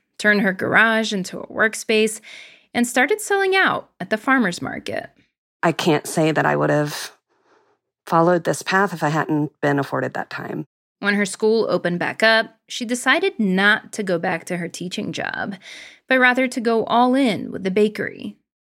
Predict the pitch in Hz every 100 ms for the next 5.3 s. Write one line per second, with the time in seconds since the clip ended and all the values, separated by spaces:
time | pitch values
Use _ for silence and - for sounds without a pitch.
0 | - 180 170 175 175 175 175 170 - 160
1 | 160 151 156 165 165 165 165 165 160 160
2 | 147 160 175 180 180 165 160 170 170 -
3 | 185 - 190 196 - - 196 190 180 180
4 | 165 - - - - 202 190 190 180 165
5 | 160 151